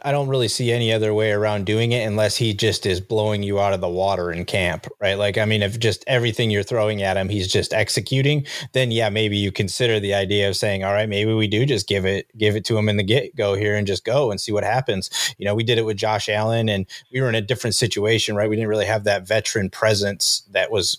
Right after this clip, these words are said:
still able to play. I think Cam's only knock right now is his, his arm's not the same, right? Obviously. So i-, if you game plan the intermediate, shorter stuff and you just make that the way you're gonna win and you get good at that, then yeah, he's, he's definitely the guy. And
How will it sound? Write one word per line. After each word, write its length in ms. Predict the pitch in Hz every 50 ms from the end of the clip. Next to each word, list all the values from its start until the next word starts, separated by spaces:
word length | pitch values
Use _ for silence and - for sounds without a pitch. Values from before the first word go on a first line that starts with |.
| -
still 360 | - - - - 180 160 143 135
able 200 | 135 131 123 110
to 80 | 107
play. 260 | - - 151 131 113
I 60 | 104 104
think 240 | - 151 135 -
Cam's 420 | - - 143 139 123 - - 110 127
only 160 | 120 117 110
knock 300 | 98 101 113 143 - -
right 160 | 147 120 107
now 180 | 95 104 104 107
is 160 | 104 - -
his, 220 | 113 101 87 - - - - - - -
his 160 | 135 123 -
arm's 400 | - 127 127 120 110 104 - 101
not 200 | 98 92 90 -
the 60 | 87
same, 440 | - - - 92 92 92 95 104 107 104
right? 240 | 92 90 95 95 -
Obviously. 520 | 95 101 104 101 101 95 - - 107 104
So 300 | 92 - - 101 107 - - - - - -
i-, 180 | - 120 - -
if 140 | 127 113
you 220 | 113 117 120 110 - _ _ _ -
game 260 | 123 123 127 131 120
plan 340 | - - 117 113 113 110 95
the 120 | 107 -
intermediate, 720 | 131 123 123 113 107 113 117 117 113 110 110 107 104 104 -
shorter 400 | - - 123 120 113 104 98 -
stuff 380 | - - - 143 151 131 -
and 80 | 117 110
you 80 | 110
just 200 | 104 107 95 -
make 200 | 110 110 107 -
that 160 | - 107 104 -
the 80 | 110
way 100 | 104 107 107
you're 200 | 101 107 107 98
gonna 200 | 110 101 95 90
win 320 | 92 117 135 135 117 104
and 140 | 101 95 98
you 100 | 98 95
get 280 | 98 110 110 92 95
good 140 | 95 107 131 151
at 100 | 139 -
that, 300 | 95 90 95 95 - -
then 180 | 202 196 95 - - - - - _ _
yeah, 100 | - 104
he's, 260 | 95 120 113 104 -
he's 240 | - - 131 117 -
definitely 380 | - 143 123 - - 123 110 95
the 100 | 101 92
guy. 400 | 104 104 104 104 101 98 95 - - - - - -
And 220 | 147 147 135 117